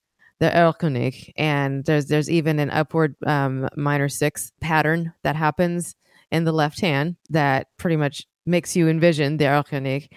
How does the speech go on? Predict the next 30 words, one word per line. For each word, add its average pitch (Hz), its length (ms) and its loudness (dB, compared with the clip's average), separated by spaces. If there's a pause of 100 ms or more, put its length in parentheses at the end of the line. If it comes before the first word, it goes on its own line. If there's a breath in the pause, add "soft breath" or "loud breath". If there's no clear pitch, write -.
(400 loud breath)
But 165 180 0
then 156 420 2 (100)
we 165 180 0
go 160 240 4
on 151 200 2
a 147 80 2
journey 156 500 2
through 170 640 2
this 151 160 0
anxiety 151 520 2
with 143 180 0
the, 147 240 -2
with 156 260 -2
the - 460 -4
triplet - 460 0 (540 soft breath)
propelling 185 560 0
you 160 100 0
forward 160 440 2
into 156 340 0
it. 143 140 2
And 151 160 -2
then 156 140 2
when 147 120 2
it 143 160 -2
reaches 165 360 -2
the 151 80 -4
pinnacle 180 400 0
of 139 100 0
the 139 100 0
song, 151 580 0